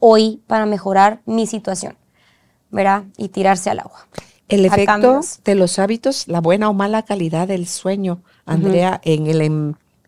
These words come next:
Speaker 2: en el envejecer bonito o, o
Speaker 1: Sí,
Speaker 2: no.
Speaker 1: sí. Lo que se ha visto relacionado es menos de cuatro horas de sueño, acortamiento de telómeros. Que cuatro es bien,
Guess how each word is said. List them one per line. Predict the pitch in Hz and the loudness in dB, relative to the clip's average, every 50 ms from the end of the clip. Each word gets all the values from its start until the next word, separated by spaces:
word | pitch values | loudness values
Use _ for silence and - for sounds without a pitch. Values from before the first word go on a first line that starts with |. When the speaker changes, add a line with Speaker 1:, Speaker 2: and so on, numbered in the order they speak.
| _ | _
Speaker 2:
en | 147 165 196 | 0 4 6
el | 220 180 | 6 6
envejecer | 180 170 170 202 214 185 185 196 220 214 | 6 6 4 6 6 6 6 8 6 4
bonito | 196 185 185 185 180 202 220 - - 220 196 | 6 6 6 6 6 2 0 0 2 2 4
o, | 180 165 160 151 147 - - - | 4 4 4 2 0 0 -4 -4
o | - 165 151 | -4 -2 0
Speaker 1:
Sí, | 143 | 2
Speaker 2:
no. | - - - - _ _ _ | 0 0 -2 -4 _ _ _
Speaker 1:
sí. | - - 202 180 180 - _ _ - - - - _ _ _ _ _ _ _ _ _ | -6 -4 -4 -4 -4 -8 _ _ -20 -20 -20 -20 _ _ _ _ _ _ _ _ _
Lo | - 226 220 | -6 -4 -2
que | 233 220 | -2 -2
se | - 226 220 | 2 4 4
ha | 220 | 4
visto | 233 233 233 269 | 4 2 0 -2
relacionado | 262 262 269 262 254 220 208 202 202 208 214 226 | 0 2 2 2 2 0 -2 -2 0 0 2 2
es | 226 226 220 | 2 0 0
menos | 233 233 240 247 233 | 0 0 0 2 0
de | 220 202 | -2 -4
cuatro | - - 240 233 233 233 - 233 233 | 0 2 4 4 4 2 0 -2 2
horas | 226 233 240 220 | 2 2 2 2
de | 214 196 | -2 -4
sueño, | - - - 220 226 254 302 339 415 453 453 - _ _ _ | -4 -4 0 0 2 4 4 2 2 0 -2 -6 _ _ _
acortamiento | - 214 - - 220 208 - 196 196 196 190 190 190 190 208 | -6 -6 -2 -2 -4 -2 -2 -2 -2 0 -2 -2 -2 0 -2
de | 202 202 | -2 0
telómeros. | 202 202 190 185 175 180 - _ - - - - - _ _ _ _ _ _ _ _ _ _ _ | -2 -4 -4 -4 -6 -6 -10 _ -16 -16 -16 -16 -18 _ _ _ _ _ _ _ _ _ _ _
Que | 247 233 240 | 0 0 4
cuatro | - 262 269 269 269 320 330 | 6 6 6 6 6 4 2
es | 302 262 220 | 2 2 -2
bien, | 247 262 262 262 247 - - | -2 0 0 0 -2 -4 -6